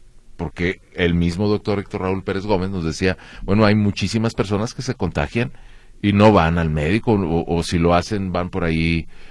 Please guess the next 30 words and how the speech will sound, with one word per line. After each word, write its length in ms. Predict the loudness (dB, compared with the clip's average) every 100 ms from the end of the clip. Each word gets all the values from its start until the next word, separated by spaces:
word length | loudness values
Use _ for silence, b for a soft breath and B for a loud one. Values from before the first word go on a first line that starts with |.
| b
a 80 | 0
alguna 300 | 2 2 2
de 60 |
las 180 | 0 -4
farmacias 480 | -6 -6 -6 -8 -10
privadas 760 | -8 -4 2 2 2 -4 -8 -14 b b b b -4
y 200 | 2 2
pues 200 | 2 0
sobrellevan 720 | 0 0 2 4 4 4 4
su 160 | 0 -2
padecimiento 800 | -2 -2 -2 -4 -4 -4 -2 -2
en 80 | -4
la 120 | -6
privacidad 400 | -6 -8 -6 -6
de 80 | -6
su 120 | -8
casa 340 | -6 -6 -6
y 40 | -6
sin 180 | -4 -4
avisar. 460 | -4 0 2 0 B B B B B -6
¿Quién 340 | 4 6 8 6
sabe 420 | 4 2 2 0
cuántos 400 | -2 -4 -6 -8
jaliscienses 480 | -6 -6 -8 -10 -6
se 80 |
hayan 180 | -4 -4
contagiado 480 | -6 -8 -6 -4 -4
ya 160 | -4 -2
de 120 | -2
dengue? 340 | -2 -2 -4